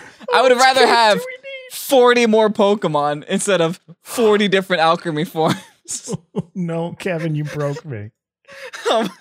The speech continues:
Speaker 1: I,
Speaker 2: Oh,
Speaker 1: it's
Speaker 2: that's
Speaker 1: true.
Speaker 2: not good.
Speaker 1: M-, Mike knows this because when we ha-, when we make thumbnails, we have all the Pokemon home sprites in a dock,
Speaker 2: Mm-hmm.
Speaker 1: and that dock literally takes up thir-, like, two more gigabytes with just alchemy forms. <laughs>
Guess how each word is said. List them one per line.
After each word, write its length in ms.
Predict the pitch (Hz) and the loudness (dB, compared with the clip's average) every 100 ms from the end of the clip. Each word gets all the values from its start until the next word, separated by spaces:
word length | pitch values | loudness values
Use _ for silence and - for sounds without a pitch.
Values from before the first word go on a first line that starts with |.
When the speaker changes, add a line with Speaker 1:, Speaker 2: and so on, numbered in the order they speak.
| 494 - _ - 453 | -20 -20 _ -14 -6
Speaker 1:
I, 160 | 294 262 | -2 0
Speaker 2:
Oh, 80 | 151 | 0
Speaker 1:
it's 60 | 143 | 0
Speaker 2:
that's 220 | 285 - | 0 0
Speaker 1:
true. 140 | 349 | 0
Speaker 2:
not 80 | 311 | -2
good. 400 | - 120 117 107 _ - | -4 -6 -6 -10 _ -10
Speaker 1:
M-, 240 | 185 170 | -8 -2
Mike 220 | 180 233 | 0 0
knows 320 | 202 175 202 175 | 0 0 0 -2
this 180 | 147 | -4
because 460 | - 156 165 151 139 | -6 -6 -2 -2 -4
when 180 | 147 156 | -6 -4
we 160 | 165 | -2
ha-, 120 | 170 - | -4 -4
when 380 | - 156 156 147 | -6 -4 -4 -4
we 140 | 147 156 | -6 -2
make 300 | 165 196 - | -2 -4 -4
thumbnails, 600 | 160 165 139 113 123 143 | -4 -2 -6 -8 -10 -8
we 100 | 151 | -6
have 280 | 170 175 | -2 -2
all 160 | - 151 | 0 -2
the 100 | 156 | -2
Pokemon 460 | 147 156 160 151 147 | -2 -4 -4 -6 -4
home 260 | 175 180 | -4 -2
sprites 680 | 165 - - 135 123 - - - | -4 -8 -4 -4 -4 -8 -14 -4
in 160 | 160 165 | -2 -2
a 60 | |
dock, 440 | 131 135 156 233 _ | -2 0 0 -2 _
Speaker 2:
Mm-hmm. 260 | 156 143 160 | -6 -4 -4
Speaker 1:
and 80 | 180 | 0
that 140 | 180 | 0
dock 300 | 185 208 196 | 2 2 2
literally 320 | 165 170 190 175 | 0 -2 0 0
takes 320 | 190 185 - | -2 -2 -2
up 160 | 151 | -2
thir-, 280 | - - 180 - | -4 -6 -6 -4
like, 220 | 175 160 156 | -2 -2 0
two 140 | 220 | -2
more 200 | 202 185 | 2 2
gigabytes 520 | 175 160 143 147 147 | 2 0 0 0 -2
with 180 | 151 123 | -6 -6
just 340 | 131 165 160 | -2 -2 -2
alchemy 420 | 143 143 151 135 139 | -2 -2 -4 -10 -12
forms. 440 | 123 110 123 - _ _ _ | -12 -14 -14 -20 _ _ _
<laughs> 80 | 277 | -2